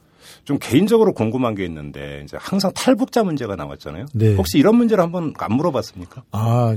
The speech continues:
Speaker 2: 제가 뭐 이메일을 주고받고 했을 때는
Speaker 1: 예.
Speaker 2: 그, 음, 탈북자 문제는 그다-, 이 지금처럼 저 큰 이슈가 아니었습니다.
Speaker 1: 예, 예.
Speaker 2: 예. 어, 다만 한 가지, 음, 뭐, 저,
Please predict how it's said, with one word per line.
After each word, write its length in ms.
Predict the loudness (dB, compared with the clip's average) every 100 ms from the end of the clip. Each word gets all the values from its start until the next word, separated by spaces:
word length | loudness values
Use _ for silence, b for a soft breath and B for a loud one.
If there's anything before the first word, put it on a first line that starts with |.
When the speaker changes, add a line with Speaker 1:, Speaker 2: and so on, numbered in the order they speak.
| -2
Speaker 2:
제가 260 | -2 0 2
뭐 240 | 2 2
이메일을 400 | 2 2 4 4
주고받고 540 | 2 0 0 0 0 -2
했을 340 | -2 -4 -8
때는 500 | -2 0 2 2 2
Speaker 1:
예. 200 | 0 -6 B B _
Speaker 2:
그, 320 | -2 0 0 _ -4
음, 120 | -4
탈북자 440 | -2 -4 -4 0 2
문제는 420 | 4 4 2 0
그다-, 220 | -4 -14 -14 -12
이 200 | -6 -6
지금처럼 600 | -2 2 4 6 4 4 0
저 220 | -4 -6
큰 380 | 0 4 6 4
이슈가 400 | 0 -2 0 0
아니었습니다. 680 | 0 0 0 -2 -4 -4 0
Speaker 1:
예, 60 | 2
예. 420 | 2 0 -6 -6
Speaker 2:
예. 280 | -2 -2 -4 B B B B B -6
어, 540 | -2 2 2 2 0 -2
다만 600 | -4 0 4 4 4 2 0 B B B B B
한 200 | 0 4
가지, 320 | 4 6 2 2
음, 340 | 2 2 0 -4 _ b b b _
뭐, 260 | -4 -4 -4
저, 120 | -4